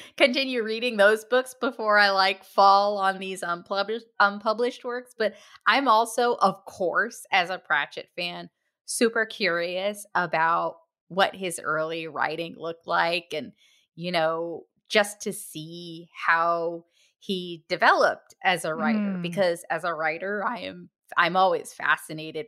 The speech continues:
Speaker 1: by that with, um, authors that I really admire. But I, I don't know. I think this is an interesting one for Pratchett fans, and I'm so curious about how it'll do, like,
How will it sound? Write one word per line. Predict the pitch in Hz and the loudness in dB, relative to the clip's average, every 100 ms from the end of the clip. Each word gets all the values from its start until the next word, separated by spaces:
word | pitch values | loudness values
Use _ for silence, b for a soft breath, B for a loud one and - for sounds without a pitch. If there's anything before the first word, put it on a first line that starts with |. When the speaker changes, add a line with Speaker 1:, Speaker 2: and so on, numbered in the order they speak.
| _ | _
Speaker 1:
by | 127 143 | -8 -8
that | 147 147 - | -8 -10 -8
with, | 151 160 _ _ _ _ _ _ _ | -6 -8 _ _ _ _ _ _ _
um, | 170 160 151 - | 0 0 -2 0
authors | - 220 220 196 185 | 4 4 4 -2 0
that | 180 | -2
I | 170 170 | 0 -2
really | 170 170 160 160 | -4 -8 -6 -8
admire. | 151 147 131 139 - 50 50 _ _ _ | -6 -2 0 -2 -6 -14 -20 _ _ _
But | 175 170 160 156 - _ _ - | 4 4 4 0 -4 _ _ 4
I, | 240 | 4
I | 494 427 | 4 4
don't | 554 523 508 | 6 6 6
know. | |
I | 214 | 4
think | 196 320 - | 4 0 0
this | 240 | -2
is | 220 294 | -2 2
an | - | 4
interesting | 247 247 320 320 - 214 190 | 4 4 0 0 -4 -4 -2
one | 185 170 175 | -4 -4 -6
for | - 175 | -4 -2
Pratchett | - 180 - - | 2 0 0 -8
fans, | - 165 165 185 | -4 -6 -6 -8
and | |
I'm | 170 | -8
so | 180 254 269 | -2 0 0
curious | 269 233 226 226 190 | -2 -4 -2 -4 -6
about | 175 175 | -4 -4
how | - 170 175 | 4 4 4
it'll | 165 156 | -4 -6
do, | 156 160 135 - | -8 -6 -6 -2
like, | 156 | -4